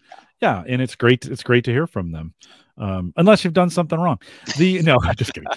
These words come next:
Speaker 1: <laughs>
Speaker 2: Tr-, um, as we think about coaching leaders, and I kinda wanna think in this last segment about some, some, some helpful thoughts for coaches listening as we're coaching leaders.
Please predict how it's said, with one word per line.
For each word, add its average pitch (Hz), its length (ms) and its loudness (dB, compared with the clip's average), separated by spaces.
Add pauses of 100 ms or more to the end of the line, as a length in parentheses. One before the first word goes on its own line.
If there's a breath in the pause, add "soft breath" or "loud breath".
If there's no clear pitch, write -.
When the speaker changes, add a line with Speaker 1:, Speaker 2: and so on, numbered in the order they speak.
(140)
Speaker 1:
<laughs> - 240 -14
Speaker 2:
Tr-, - 240 0 (260)
um, 143 280 0 (140)
as 147 160 -2
we 151 100 -4
think 254 280 -2
about 120 340 -2
coaching 131 520 0
leaders, 92 440 -6
and 101 100 -6
I 107 40 -6
kinda 165 200 -4
wanna 165 220 -2 (300)
think 147 200 -6
in 135 60 -2
this 113 220 -6
last 104 400 -10
segment 101 420 -4
about 92 320 -8
some, 98 380 -10
some, 90 340 -14 (160)
some - 200 -18
helpful 117 920 0 (380)
thoughts 120 260 -2
for 110 280 -6
coaches 131 500 -2
listening 101 440 -4
as 95 160 -12
we're 90 120 -16
coaching 147 480 -6
leaders. 90 320 -12